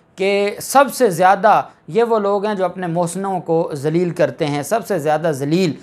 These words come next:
अगर इस, अ, जो इंपोर्टेड हुकूमत है उसने पाकिस्तान तहरीक इंसाफ में किसी को किया है, तो पहले नंबर पर शीरीन मज़ारी और दूसरे नंबर पर डॉक्टर यास्मीन राशिद।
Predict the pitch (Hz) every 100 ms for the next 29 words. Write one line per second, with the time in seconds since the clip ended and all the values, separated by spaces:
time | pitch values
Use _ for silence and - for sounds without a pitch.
0 | - _ 175 196 214 196 - - 170 156
1 | 175 151 170 175 175 147 131 165 170 151
2 | 147 143 170 160 156 147 143 175 175 160
3 | 156 147 135 147 151 139 135 151 143 127
4 | 180 196 143 165 - - - - 170 170
5 | 175 196 175 170 160 156 135 165 170 233
6 | 226 214 214 226 233 _ _ - 202 180
7 | 208 202 170 156 151 170 151 151 147 156
8 | 143 143 139 151 151 139 165 165 165